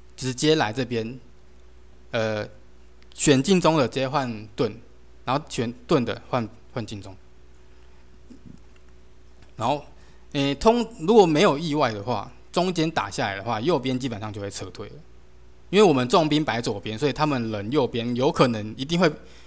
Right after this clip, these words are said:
会比我们，比我现在分配的人还少，或者是可能已经直接放掉。<clears throat> 然后再，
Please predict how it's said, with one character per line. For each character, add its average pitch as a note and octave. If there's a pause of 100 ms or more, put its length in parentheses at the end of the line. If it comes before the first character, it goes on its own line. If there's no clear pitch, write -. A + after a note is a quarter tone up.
(160)
会 D#3+ (120)
比 D#3
我 D3+
们， A2 (260)
比 E3+
我 C#3+
现 D#3
在 D3
分 C3
配 B2+
的 A2
人 G2
还 A2
少， - (540)
或 D#3
者 A#2+
是 C#3
可 B2
能 A2
已 A#2
经 A2+
直 A2+
接 G#2+
放 G2
掉。 F#2+ (260)
<clears throat> -
然 B2+
后 C#3+
再， C#3